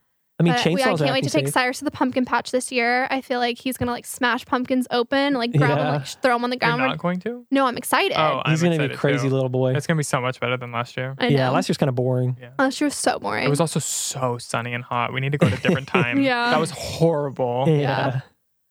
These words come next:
Speaker 2: That's
Speaker 3: Um,
Speaker 2: bad. What else do we like to do? I wanna get him on a little hay ride if we can.
Speaker 1: Yeah, he might be able to sit, but
Speaker 2: No,
Speaker 1: he's
Speaker 2: I
Speaker 1: a
Speaker 2: was gonna
Speaker 1: bit
Speaker 2: sit with
Speaker 1: jumpy. He
Speaker 2: him.
Speaker 1: doesn't s-, he doesn't like to sit on his first dinner period. So I don't know. We could try.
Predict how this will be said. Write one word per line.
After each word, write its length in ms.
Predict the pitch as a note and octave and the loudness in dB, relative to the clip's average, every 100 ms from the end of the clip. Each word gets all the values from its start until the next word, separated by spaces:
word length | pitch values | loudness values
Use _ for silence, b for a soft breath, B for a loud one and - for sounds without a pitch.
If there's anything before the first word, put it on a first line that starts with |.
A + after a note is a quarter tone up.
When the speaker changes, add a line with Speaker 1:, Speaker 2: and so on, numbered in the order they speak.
| _ _ | _ _
Speaker 2:
That's 260 | - C#3+ C#3 | -2 0 0
Speaker 3:
Um, 40 | C3+ | -2
Speaker 2:
bad. 340 | G#2 - C4 - _ _ _ | -2 -2 -6 -10 _ _ _
What 120 | D#4+ | 0
else 140 | A4+ | 0
do 140 | - C#4+ | 0 0
we 60 | |
like 160 | B3+ A#3+ | 0 -4
to 80 | B3 | -4
do? 120 | B3+ | -2
I 60 | B3 | 0
wanna 200 | B3+ C4+ | 0 0
get 100 | C#4 | 0
him 80 | |
on 80 | C4+ | 0
a 40 | B3+ | 2
little 200 | B3 B3 | 0 0
hay 240 | C#4+ B3 | 0 0
ride 480 | B3 A#3 A#3+ A#3+ B3+ | 2 0 0 0 -2
if 100 | - | -6
we 80 | C#4 | -10
can. 560 | - B3 A#3+ B3 C#4+ - _ _ _ _ _ | -4 -2 0 -2 -4 -10 _ _ _ _ _
Speaker 1:
Yeah, 340 | E3 E3 D3+ D3+ | 0 2 2 2
he 160 | G3 | 0
might 140 | C4+ G3+ | 0 0
be 60 | |
able 80 | E3 | -2
to 60 | C3+ | 0
sit, 220 | - D#3 | -2 2
but 180 | F3 - D3+ b b | 2 0 -8 b b
Speaker 2:
No, 120 | C#4+ | 2
Speaker 1:
he's 80 | C#4 | 4
Speaker 2:
I 20 | |
Speaker 1:
a 20 | C4 | 4
Speaker 2:
was 80 | A3 | 2
gonna 100 | - | 0
Speaker 1:
bit 80 | C3 | 0
Speaker 2:
sit 100 | - | 0
with 40 | - | 2
Speaker 1:
jumpy. 120 | C#3 | 0
He 40 | |
Speaker 2:
him. 80 | C3 | 0
Speaker 1:
doesn't 160 | F3 D3 | 0 0
s-, 320 | C3 - - | -4 -6 -8
he 140 | - | -2
doesn't 160 | D#3+ F3+ | 0 0
like 100 | D3+ | -4
to 80 | - | -2
sit 180 | - C#3 | -2 -2
on 120 | C3 | -2
his 100 | C3 | -6
first 300 | D3 D3 - | -6 -8 -6
dinner 160 | D3+ | -6
period. 220 | D3 - - | -6 -14 -8
So 140 | - | 0
I 40 | E3 | 2
don't 120 | C#3 | 2
know. 120 | B2+ - | -2 -2
We 60 | A#3 | -2
could 140 | G#3+ | 0
try. 240 | D3 D#3+ | 0 -2